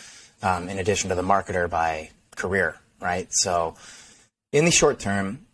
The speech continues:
uh, uh, the next iteration of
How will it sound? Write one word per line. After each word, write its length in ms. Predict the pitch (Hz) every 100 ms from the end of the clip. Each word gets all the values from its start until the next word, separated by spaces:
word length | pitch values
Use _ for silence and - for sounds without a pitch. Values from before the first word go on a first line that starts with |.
| _ -
uh, 240 | 117 101 95
uh, 100 | 101 95 _ -
the 220 | 107 -
next 460 | 110 107 135 - -
iteration 920 | 147 127 107 101 113 - 101 90 92 -
of 640 | 98 92 90 90 90